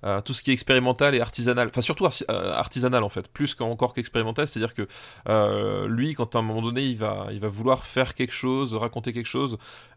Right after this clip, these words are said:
ou, ou utiliser un, un, un effet spécial, quoi que ce soit, il aime bien le, le, le côté un peu, un, un peu chelou, un peu étrange, un peu artisanal. Euh, voilà, et c'est des, c'est, c'est quelque chose qui va traverser sa,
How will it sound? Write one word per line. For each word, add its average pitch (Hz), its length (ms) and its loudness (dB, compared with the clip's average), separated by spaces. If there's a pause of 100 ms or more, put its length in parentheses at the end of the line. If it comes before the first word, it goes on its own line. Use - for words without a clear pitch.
ou, 131 240 -2
ou 131 40 4
utiliser 131 460 2
un, 101 800 -2 (200)
un, - 200 -8
un 113 100 -2
effet 113 180 -2
spécial, 127 320 -2
quoi 120 100 -8
que - 60 -12
ce - 80 -8
soit, 156 300 2 (320)
il 117 160 4
aime 123 120 6
bien 156 200 4
le, 127 140 2
le, 113 260 2
le 107 180 0
côté 135 360 0
un 113 80 0
peu, 117 360 -2
un, 107 220 -4
un 110 80 -4
peu 120 140 -4
chelou, 131 380 0
un 117 60 2
peu 113 180 -2
étrange, 120 440 -2
un 110 100 -4
peu 104 140 -4
artisanal. 117 560 -2 (400)
Euh, 104 1500 0
voilà, 117 200 0
et - 120 -4
c'est - 160 -12
des, 104 120 -4
c'est, - 340 -8
c'est - 120 -12
quelque 107 120 -6
chose 127 160 -4
qui - 120 -8
va 101 100 2
traverser 107 420 -4
sa, 104 540 -8